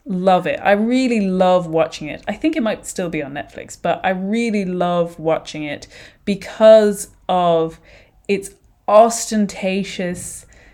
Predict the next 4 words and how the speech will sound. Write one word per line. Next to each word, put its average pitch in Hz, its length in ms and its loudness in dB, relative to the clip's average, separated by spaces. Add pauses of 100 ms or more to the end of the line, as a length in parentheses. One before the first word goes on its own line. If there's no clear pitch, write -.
(140)
sort 185 240 -6
of 175 200 -10
over-the-top 196 1080 0 (600)
exuberance, 185 1080 -4